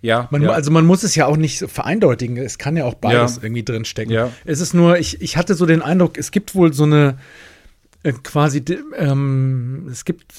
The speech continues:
Speaker 2: so eine christliche Community, die versucht, ihn auch wiederum so ein bisschen für sich zu vereinnahmen, weil er irgendwie auch so Kommentare gemacht hat, dass er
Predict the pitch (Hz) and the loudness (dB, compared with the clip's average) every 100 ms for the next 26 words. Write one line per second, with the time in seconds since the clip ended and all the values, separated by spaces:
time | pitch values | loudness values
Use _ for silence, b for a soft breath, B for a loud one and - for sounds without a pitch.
0 | 135 123 139 131 - 156 208 - 180 156 | -12 -4 -2 -2 0 2 2 0 0 0
1 | - 151 139 139 139 135 127 - - - | 0 2 4 4 2 0 -4 -10 -8 -2
2 | 139 147 170 170 165 147 135 151 123 165 | 2 4 2 0 -4 -4 -2 -2 0 -4
3 | - - - 175 180 139 123 143 131 139 | -6 -12 -2 0 0 -2 -2 0 2 2
4 | 131 131 143 143 - 123 156 - - - | 0 -2 -4 -6 -4 -2 -4 -6 -12 -8
5 | 143 135 131 131 b b - - 120 147 | -2 0 0 -4 b b -12 -6 -2 0
6 | 185 180 185 165 143 135 139 147 139 139 | 2 2 2 2 0 0 -2 -2 -2 -4
7 | 131 135 - 139 127 135 147 139 127 127 | -6 -8 -6 -6 -4 -2 -2 -2 -4 -6
8 | - 131 127 - 104 120 113 | -8 -8 -6 -8 -8 -6 -6